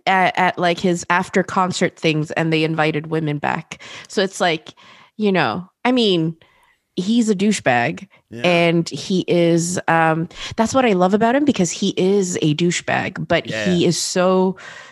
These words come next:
Speaker 1: charming that, you know, people don't necessarily see it first. And then he will always write songs about the women he slept with.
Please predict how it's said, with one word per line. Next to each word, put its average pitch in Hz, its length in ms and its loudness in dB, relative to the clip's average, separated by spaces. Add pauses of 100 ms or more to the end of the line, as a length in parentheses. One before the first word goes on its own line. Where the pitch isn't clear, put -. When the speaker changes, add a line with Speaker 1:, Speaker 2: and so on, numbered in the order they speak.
(100)
Speaker 1:
charming 135 760 0
that, 165 180 2
you 165 80 0
know, 151 120 2
people 165 280 0
don't 151 280 0 (100)
necessarily 151 520 0
see 160 280 0
it - 120 -2
first. - 380 -2 (200)
And 170 160 0
then 202 160 4
he 190 160 2
will 185 140 2
always 180 320 2
write 170 260 0
songs 196 540 0
about 165 320 -2
the 170 100 0
women 156 280 2
he 156 120 2
slept 202 400 -4
with. 143 380 -6